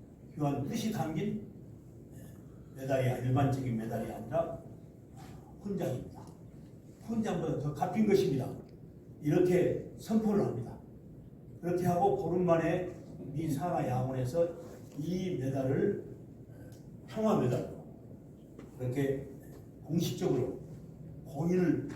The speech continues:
하게 됩니다. 그 뒤로부터 이 기구가 수여하고 있는 이 훈장을 한반도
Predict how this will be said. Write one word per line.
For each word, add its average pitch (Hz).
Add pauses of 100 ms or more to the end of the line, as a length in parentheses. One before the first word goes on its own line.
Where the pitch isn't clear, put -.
하게 143
됩니다. - (1080)
그 185
뒤로부터 147 (800)
이 143
기구가 135 (360)
수여하고 139
있는 104
이 - (140)
훈장을 151 (640)
한반도 127